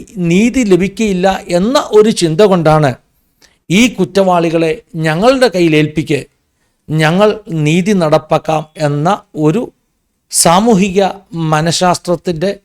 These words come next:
ഉദ്ഭവത്തിന് കാരണം. എന്നാൽ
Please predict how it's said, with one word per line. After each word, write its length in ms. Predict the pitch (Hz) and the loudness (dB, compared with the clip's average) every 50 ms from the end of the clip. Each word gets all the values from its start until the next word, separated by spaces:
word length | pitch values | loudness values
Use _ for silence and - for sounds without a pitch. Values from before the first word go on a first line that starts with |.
| _ _ _ _ _ _ _ _ _ _ _ _ _ _ _ _ _ - | _ _ _ _ _ _ _ _ _ _ _ _ _ _ _ _ _ 0
ഉദ്ഭവത്തിന് 680 | 160 160 143 123 120 127 160 165 156 - - 156 147 143 135 | 0 0 0 0 -2 0 2 2 2 0 0 -4 -4 -4 -6
കാരണം. 480 | - 139 135 131 127 135 135 139 - _ _ _ _ _ _ _ _ _ _ _ _ _ _ _ _ _ _ _ _ _ _ | -6 -6 -6 -6 -6 -8 -14 -18 -20 _ _ _ _ _ _ _ _ _ _ _ _ _ _ _ _ _ _ _ _ _ _
എന്നാൽ 300 | - 170 190 202 165 202 | 0 2 2 2 2 0